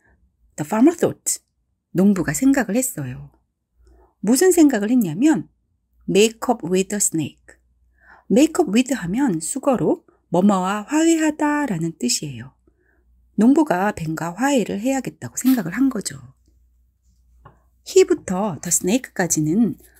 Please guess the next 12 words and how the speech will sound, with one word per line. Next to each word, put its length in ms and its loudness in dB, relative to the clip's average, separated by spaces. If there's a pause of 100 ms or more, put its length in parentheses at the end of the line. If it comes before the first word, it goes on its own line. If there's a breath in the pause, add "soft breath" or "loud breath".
(140 soft breath)
동사 400 0
thought의 640 0
목적어 440 -2
역할을 380 -6
하는 260 -2
목적절이고요. 920 -6 (880)
he 120 4
앞에는 520 -2 (260 soft breath)
이 100 0
목적절을 600 0
이끄는 360 -4
접속사 640 -10